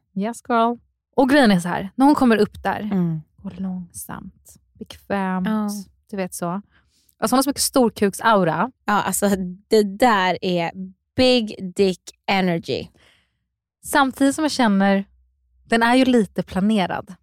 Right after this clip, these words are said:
Speaker 2: Hundra procent.
Speaker 1: Alltså hon, hon har på sig solglasögon
Speaker 2: Ja.
Speaker 1: som hon tar av sig i
Speaker 2: Ja.
Speaker 1: promenaden. Och vet du, jag ger det till henne. Alltså jag verkligen
Speaker 2: Ja.
Speaker 1: så här, mm, yes girl. Men det är ju planerad storkuksaura till viss del.
Speaker 2: Hundra procent. Men samtidigt känner jag så här, Simone, hon är inte,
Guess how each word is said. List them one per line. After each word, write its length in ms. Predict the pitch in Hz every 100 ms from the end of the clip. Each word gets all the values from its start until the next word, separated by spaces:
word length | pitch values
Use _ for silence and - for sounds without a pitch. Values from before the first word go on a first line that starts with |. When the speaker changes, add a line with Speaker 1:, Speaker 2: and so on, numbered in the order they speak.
| _ _ _
Speaker 2:
Hundra 180 | 359 269
procent. 400 | - - - - _ _
Speaker 1:
Alltså 200 | 214 220
hon, 300 | 202 214 214
hon 180 | 202 214
har 60 | 208
på 100 | 208
sig 140 | -
solglasögon 680 | - 226 208 185 214 196 196
Speaker 2:
Ja. 80 | 180
Speaker 1:
som 80 | 202
hon 140 | 190
tar 200 | 185 214
av 340 | 202 214 208 202
sig 440 | - 185 170 165
i 80 | 175 -
Speaker 2:
Ja. 200 | - 190
Speaker 1:
promenaden. 460 | 180 202 196 185 180
Och 60 | 254
vet 80 |
du, 160 | 285 269
jag 100 | 311
ger 280 | 262 254 190
det 120 | -
till 120 | -
henne. 120 | 196 -
Alltså 240 | 262 285
jag 160 | 285 294
verkligen 200 | 311 277
Speaker 2:
Ja. 80 |
Speaker 1:
så 60 | 262
här, 120 | 220 - _
mm, 380 | 320 381 339 277
yes 260 | 269 302 -
girl. 280 | 214 202 196 - - -
Men 240 | 233 233 226 240 226
det 80 | 208
är 200 | 233 247
ju 160 | 240 226
planerad 560 | - 214 220 190 175
storkuksaura 640 | 175 180 - 180 - 233 220
till 120 | -
viss 140 | 180 -
del. 160 | - - _ _ -
Speaker 2:
Hundra 220 | 269 339 262
procent. 340 | 233 381 226
Men 140 | 262
samtidigt 460 | 254 277 233 302 302
känner 240 | - 311
jag 120 | 226 196
så 100 | 190
här, 160 | - - _ _ -
Simone, 560 | - 226 262 262 208 254
hon 220 | 202 220 220
är 220 | 262 247
inte, 460 | 208 180 - 175